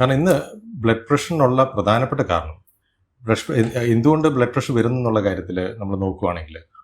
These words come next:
ഒന്ന് ജനറ്റിക് ആണ്, ജനിതകമായിട്ടുള്ള കാരണങ്ങൾ. അങ്ങനെയുള്ള ഒരു വ്യക്തിക്ക് ബാക്കിയുള്ള ലൈഫ് സ്റ്റൈൽ, അവർ വരുന്ന, അവർ ഇന്നത്തെ കാലത്ത് നമ്മുടെയൊക്കെ ലൈഫ് സ്റ്റൈൽ, ഉം, ഭക്ഷണ രീതികൾ, എക്സർസൈസ് ഇല്ലായ്മ, ഉറക്കമില്ലായ്മ, ജോലിയിലുള്ള സ്ട്രെസ്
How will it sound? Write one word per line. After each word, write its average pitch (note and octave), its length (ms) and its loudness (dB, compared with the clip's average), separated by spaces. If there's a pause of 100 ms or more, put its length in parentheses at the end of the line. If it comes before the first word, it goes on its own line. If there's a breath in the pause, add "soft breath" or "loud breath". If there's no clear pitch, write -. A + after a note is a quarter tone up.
(120)
ഒന്ന് D#3 280 0
ജനറ്റിക് G#2 440 2
ആണ്, D#2 120 -6 (120)
ജനിതകമായിട്ടുള്ള C3 920 0
കാരണങ്ങൾ. D#2+ 440 -2 (480 soft breath)
അങ്ങനെയുള്ള F#3 300 2
ഒരു D#3 60 2
വ്യക്തിക്ക് G#2 560 0 (220)
ബാക്കിയുള്ള A#2 440 2
ലൈഫ് G2+ 280 2
സ്റ്റൈൽ, F#2 300 2 (220)
അവർ G2+ 200 0
വരുന്ന, G2+ 320 -2 (300 soft breath)
അവർ G2+ 160 0
ഇന്നത്തെ G2+ 260 0
കാലത്ത് G2 300 2
നമ്മുടെയൊക്കെ G2 400 0
ലൈഫ് F#2 240 2
സ്റ്റൈൽ, D2+ 320 -6
ഉം, F#3 200 -6 (300 soft breath)
ഭക്ഷണ G#2 280 2
രീതികൾ, E2+ 400 0
എക്സർസൈസ് G#2 640 -2
ഇല്ലായ്മ, E2+ 540 -2 (360 soft breath)
ഉറക്കമില്ലായ്മ, E2+ 920 -2
ജോലിയിലുള്ള G2 540 2
സ്ട്രെസ് - 480 -6